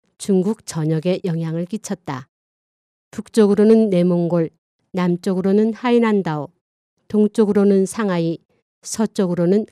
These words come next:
간수성까지 파급되어 탕산 대지진을 훨씬 능가한다. 중국 관방의 통계에 의하면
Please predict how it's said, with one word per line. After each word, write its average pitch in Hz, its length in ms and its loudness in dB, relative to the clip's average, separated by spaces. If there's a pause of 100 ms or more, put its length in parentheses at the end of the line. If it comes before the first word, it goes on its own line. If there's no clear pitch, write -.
간수성까지 214 840 -2
파급되어 190 600 -4 (220)
탕산 190 520 -2
대지진을 180 680 -4 (280)
훨씬 240 480 -4
능가한다. 165 760 -6 (840)
중국 233 480 0
관방의 196 560 2
통계에 202 500 -2
의하면 170 500 -2